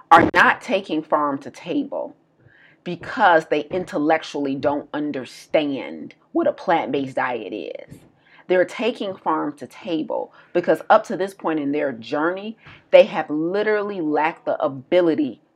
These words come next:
to do it on their own because of what they believe. It's too hard. It's, it's not gonna be delicious. I'm not that bad. It don't take all of that.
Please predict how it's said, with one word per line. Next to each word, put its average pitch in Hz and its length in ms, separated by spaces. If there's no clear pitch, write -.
to 170 120
do 151 380
it 165 160
on 143 340
their 135 300
own 131 480
because 156 680
of 135 160
what 147 260
they 311 120
believe. 120 720
It's 151 200
too - 200
hard. 151 760
It's, - 340
it's 175 200
not 170 300
gonna 156 180
be 147 160
delicious. 165 680
I'm 165 220
not 156 240
that 139 260
bad. 156 540
It 175 120
don't 151 200
take 180 320
all 165 240
of 165 60
that. 160 420